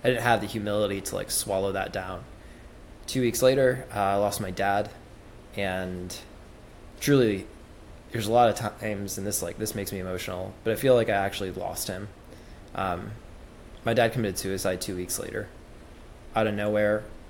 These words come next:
out of the blue, no warning, no letters, no, no anything. Um,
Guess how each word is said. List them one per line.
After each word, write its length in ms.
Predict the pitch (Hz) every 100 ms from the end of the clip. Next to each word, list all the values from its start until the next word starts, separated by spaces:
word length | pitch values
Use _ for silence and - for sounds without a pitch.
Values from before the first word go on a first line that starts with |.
| -
out 160 | 110 110
of 80 | 104
the 60 |
blue, 460 | 92 98 98 98 95 - - 113
no 140 | 104
warning, 600 | 98 117 117 113 113 113 - - - - - - - -
no 120 | 107 107
letters, 840 | 120 120 117 113 104 - - 107
no, 440 | 107 101 98 90 - - -
no 180 | 104 98
anything. 500 | 95 92 - 92 104 - - - -
Um, 400 | 98 95 110